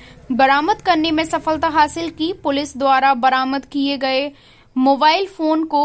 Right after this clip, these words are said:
उनके वास्तविक मालिकों तक पहुंचाने के लिए आज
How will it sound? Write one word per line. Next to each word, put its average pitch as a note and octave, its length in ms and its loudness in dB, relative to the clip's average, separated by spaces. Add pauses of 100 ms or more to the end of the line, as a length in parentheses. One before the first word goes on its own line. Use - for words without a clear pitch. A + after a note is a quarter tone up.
उनके C4 380 -4
वास्तविक C#4 580 -2
मालिकों C4 440 0
तक C#4 220 -4
पहुंचाने D4+ 580 -2
के F4 160 -4
लिए D#4 340 -2
आज B3+ 500 2